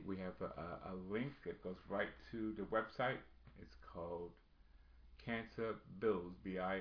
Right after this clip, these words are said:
L L S dot org, O R G. I praise, appreciate you listening to us and looking forward to doing day ele-,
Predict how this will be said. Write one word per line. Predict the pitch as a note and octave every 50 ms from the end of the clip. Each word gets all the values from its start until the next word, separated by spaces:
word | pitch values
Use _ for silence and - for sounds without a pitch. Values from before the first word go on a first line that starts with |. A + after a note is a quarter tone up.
| - - -
L | F#2 F#2 F#2
L | G2 G2+ G#2 G#2 G2+
S | G2 F#2+ F2+ - - - - - - - - - - - - - F2 -
dot | F2+ F2 F#2 - - - - - - - - - - - -
org, | F#2 F2+ F2 D#2+ D#2 - - - - -
O | F#2 F2+ F#2
R | F2+ F2+ F2+ - - -
G. | - - - - - - - - - - - - - - - - - - - - - - - -
I | - E2+ E2+ -
praise, | - A2 G2 G2 G2 - - - -
appreciate | - G2 G2 - - F#2 F2 -
you | - - F2
listening | G#2 G#2+ - - A#2 A2+ - -
to | A#2+ A#2+ B2+
us | C3+ C#3+ - - - - - - - - - - - - - - -
and | - F2+ F#2 F#2 F#2 F#2+ G2 G2 F#2+ F#2
looking | F#2+ - A2+ G#2+ G2 G2 - -
forward | G2+ G#2 G#2+ G#2+ G2+ G2+ -
to | - F#2+ - - G2+
doing | G2+ G2+ G2 G2 G2+ G2+ G2 - - - - - - - - - - -
day | F#2 F2 F#2 G2 - - -
ele-, | F#2 F#2 F2+ F2+ F#2 F#2